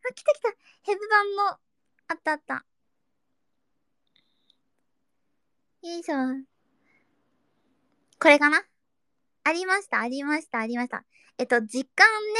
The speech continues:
ね。ちょっと時間は実はまだ予定は未定になっていて、あのー、ちょっとスタジオとかの関係もあって、今、マネちゃんに確認中なので、時間はまた明日ツイートしますので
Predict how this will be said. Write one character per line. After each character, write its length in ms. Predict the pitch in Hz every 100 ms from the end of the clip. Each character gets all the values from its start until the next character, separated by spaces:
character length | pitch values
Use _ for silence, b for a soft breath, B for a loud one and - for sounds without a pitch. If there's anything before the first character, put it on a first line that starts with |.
| 466
ね。 40 | _ _ -
ち 60 |
ょ 20 | 359
っ 20 |
と 80 | 262
時 180 | 247
間 140 | 302 523
は 60 | 587 587 494
実 240 | 453 - 440
は 60 |
ま 120 | 359
だ 300 | 381 269 220 - _ _ -
予 100 | 277
定 180 | 359 370
は 80 |
未 160 | 359 330
定 160 | 339 339
に 100 | 339
な 80 |
っ 40 | 359
て 80 | -
い 80 | 233
て、 520 | - 226 226 214 - _ b b b
あ 140 | 285
の 560 | 269 254 247 240 233 220
ー、 40 | _ _ _ _ _ _ _ _ _ -
ち 80 | 403
ょ 20 |
っ 20 |
と 80 | 311
ス 40 |
タ 100 | 403
ジ 60 | 440 453
オ 60 |
と 120 | 466
か 100 | 415
の 180 | 285 214
関 200 | - 302
係 160 | 262 262
も 80 | 262
あ 20 |
っ 40 | 254
て、 100 | 247
今、 140 | 247
マ 120 | 285
ネ 100 | 370
ち 80 | -
ゃ 40 |
ん 60 | 262
に 80 | 208
確 240 | 254 -
認 220 | 254 262
中 160 | 262 269
な 120 | 269
の 120 | 254
で、 100 | 220
時 160 | 208 254
間 160 | 359 370
は 100 | 359
ま 120 | 339
た 340 | 330 320 294 _ -
明 80 | 294
日 40 | - 311 277 _ _ _ _ _ _ -
ツ 80 |
イ 20 | 294
ー 40 |
ト 220 | 262 214 - _ _ _ _ _
し 140 | -
ま 120 | 339
す 80 | 320
の 100 | 302
で 240 | 226 190